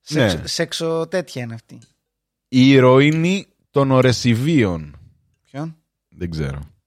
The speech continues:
Speaker 1: Μη με ρωτάς, δεν ξέρω τίποτα.
Speaker 2: Μάλλον έχει να κάνει με βουνό αυτό.
Speaker 1: Όπιο, αλκαλοειδές του οποίου, οκ.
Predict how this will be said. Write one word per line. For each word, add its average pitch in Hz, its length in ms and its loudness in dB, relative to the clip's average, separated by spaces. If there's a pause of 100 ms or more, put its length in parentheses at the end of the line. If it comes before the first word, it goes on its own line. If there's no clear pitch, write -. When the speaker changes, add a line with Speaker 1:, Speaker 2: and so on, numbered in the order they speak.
(200)
Speaker 1:
Μη 90 140 -10
με 95 140 -4
ρωτάς, 139 600 -6
δεν 107 120 -8
ξέρω 104 240 -2
τίποτα. 78 440 -12 (680)
Speaker 2:
Μάλλον 156 320 -2
έχει 165 160 -6
να 165 100 -4
κάνει 170 180 -4
με 170 100 -6
βουνό 147 320 -8
αυτό. 123 360 -14 (920)
Speaker 1:
Όπιο, 82 760 -2
αλκαλοειδές 82 640 -8
του 92 120 -14
οποίου, 82 320 -8
οκ. 90 180 -10